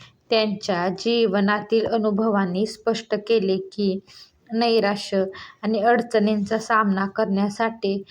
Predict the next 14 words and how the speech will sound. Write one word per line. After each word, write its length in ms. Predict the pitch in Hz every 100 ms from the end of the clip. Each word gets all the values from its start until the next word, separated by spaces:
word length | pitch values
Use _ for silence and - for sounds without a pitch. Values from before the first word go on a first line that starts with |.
| - - _
आपल्याला 520 | 214 233 208 214 208
आपल्या 400 | 220 226 - 202
क्षमतांवर 920 | 220 - 240 220 202 208 202 190 190
विश्वास 560 | 202 233 - 196 202 -
ठेवावा 440 | - 220 185 180 180
लागतो, 460 | 185 180 - 180 - _ _ _ _ _ _ 233
योग्य 600 | 220 214 - - 214 208 202 - _ _ _ - _ _ _ - _ - - -
मार्गदर्शन 800 | 240 233 220 208 202 254 247 269
मिळवावे 560 | 277 262 226 214 196 208
लागते 440 | 233 226 - 185 - - - 214
आणि 220 | 220 208
दृढ 340 | 196 226 208
निश्चयाने 680 | 220 240 - - 233 214 196 214
कार्यवाही 640 | 247 233 208 202 220 208